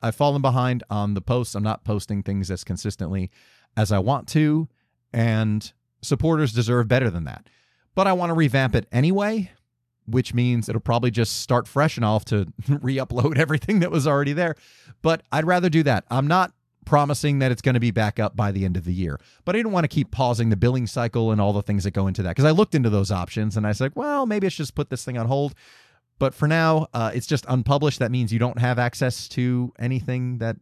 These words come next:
has been up there. Sorry about that, but I wanna make it better. You deserve something better. So I wanna take the time and make that into something that's cool and worthwhile, worth everyone's five bucks a month, because it's just gonna be a flat, if you didn't know,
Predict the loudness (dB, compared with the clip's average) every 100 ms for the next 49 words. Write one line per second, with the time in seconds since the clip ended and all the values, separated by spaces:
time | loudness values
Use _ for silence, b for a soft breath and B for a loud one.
0 | _ _ -4 -4 -2 -4 -2 -2 -2 -4
1 | -8 b b b b b -4 -2 2 2
2 | 2 2 0 -2 _ _ _ _ -10 -6
3 | -6 -10 _ _ _ -2 4 6 6 6
4 | 4 2 0 4 4 6 4 4 2 -4
5 | -2 -2 -2 -4 -10 _ -12 -6 -6 -4
6 | -4 0 0 0 -2 -4 -4 0 0 0
7 | -2 -4 -2 0 -2 -2 -4 -2 -4 -4
8 | -4 -4 -4 -6 -8 -12 b b b b
9 | b b b 2 4 4 0 0 0 2
10 | 0 2 2 4 4 4 4 2 0 -2
11 | -2 2 2 4 0 0 -2 -2 -4 -2
12 | -2 0 -2 2 2 0 -2 -4 -4 -2
13 | -2 -2 -4 -6